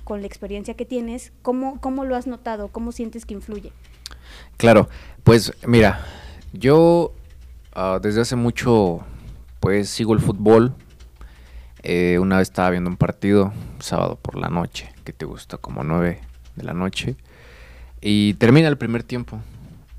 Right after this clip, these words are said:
Speaker 2: y justo en los comerciales, pues, me empiezan a aparecer comerciales de, pues, de cerveza, ¿no?
Speaker 1: Ujú.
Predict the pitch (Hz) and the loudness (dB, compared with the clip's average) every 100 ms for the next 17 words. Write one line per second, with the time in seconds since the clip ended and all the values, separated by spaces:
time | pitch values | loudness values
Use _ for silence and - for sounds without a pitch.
0 | - - 104 98 92 110 - 113 104 - | -20 -10 -8 -6 -6 -6 0 0 0 -2
1 | 98 98 - 107 110 120 - 90 87 - | -4 -4 -2 -2 -2 -6 -12 -12 -12 -14
2 | - _ _ _ _ - 87 - 92 95 | -20 _ _ _ _ -6 -2 -2 -2 -6
3 | 90 85 85 - 92 90 - 82 82 - | -6 -10 -12 -12 -12 -14 -14 -12 -10 -8
4 | 87 90 - - - - 104 120 139 175 | -8 -8 -12 -16 -16 -12 -4 0 0 0
5 | 285 208 147 175 294 320 | -2 -4 -4 -4 -6 -6